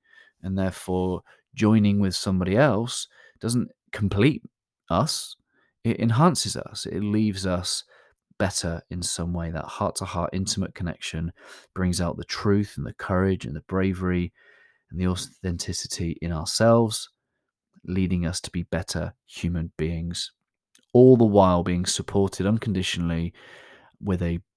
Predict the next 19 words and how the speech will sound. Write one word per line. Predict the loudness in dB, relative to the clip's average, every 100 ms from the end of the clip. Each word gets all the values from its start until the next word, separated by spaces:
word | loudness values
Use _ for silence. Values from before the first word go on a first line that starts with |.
| _ _ 0
big | 4 4 0 -10 _ _ _ _ _ _ 0
bubble | 0 2 -2 -4 -8
of | -10 -8
grace. | -6 -6 -6 -10 -14 _ _ _ _ _ _ _ _ _ -4
Love | 4 6
is | 6
Blind, | 6 4 6 4 2
Series | 2 2 2 2
one, | 2 4 2
Series | 0 -2 -2 -4
two. | -2 -2
Series | 2 2 2
two | 0 -2
has | -2
just | -2 0 0 -2
come | -4 -2
out | -2
and | -6
finished. | -4 -2 -2 -2 -6